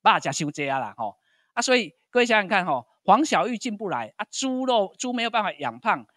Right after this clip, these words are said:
所以啊，然后这时候会产生这个猪价的这个危机嘛，也是某一种粮食危机。所以大家想想看，吼，所以covid nineteen这一次大家说啊，因为减碳，大家顺便这一次是不是要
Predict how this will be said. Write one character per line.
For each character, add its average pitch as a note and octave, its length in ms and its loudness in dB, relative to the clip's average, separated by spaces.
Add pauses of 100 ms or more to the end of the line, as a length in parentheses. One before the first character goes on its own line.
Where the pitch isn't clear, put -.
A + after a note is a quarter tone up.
(100)
所 A#3 180 -2
以 B3 180 -2
啊， A3 160 -2
然 G#3 180 0
后 A3 120 0
这 G#3+ 160 -6
时 G3+ 120 -4
候 G#3+ 100 2
会 G3 80 2
产 C#3 220 -6
生 F3+ 200 -6
这 F3+ 120 -12
个 D#3+ 100 -8
猪 G3 320 -6
价 F#3 220 0
的 C#3+ 240 -6
这 F3 120 -14
个 D3+ 140 -8
危 D3 180 -4
机 F3 200 -10
嘛， B2+ 220 -8 (200)
也 C#3 120 -14
是 G#3 140 -8
某 E3+ 200 -2
一 - 20 -4
种 D#3+ 160 -4
粮 C3+ 220 2
食 B2 160 -6
危 B2+ 160 -6
机。 D3+ 200 -12 (300)
所 A#3 120 -2
以 B3 40 -2
大 B3 160 6
家 B3+ 140 6
想 F#3+ 160 0
想 E3+ 80 -8
看， E3+ 200 -4
吼， B2 220 -6 (140)
所 B3+ 120 -4
以 A#3 40 0
covid A#3+ 280 -2
nineteen A#3 300 -2
这 A#3 120 -4
一 A3 40 -2
次 A3 120 -12
大 G#3+ 100 2
家 G#3 100 6
说 G#3+ 140 -4
啊， G3 140 -4
因 G#3 100 -8
为 A3 100 -2
减 B2 240 -12
碳， E3 240 -4 (220)
大 G3+ 100 2
家 G3+ 80 4
顺 A3 160 -6
便 G3 160 -4
这 G3 180 -6
一 F#3+ 40 -2
次 F#3+ 180 -8
是 F3+ 140 -10
不 E3 80 -12
是 E3 60 -8
要 E3+ 220 0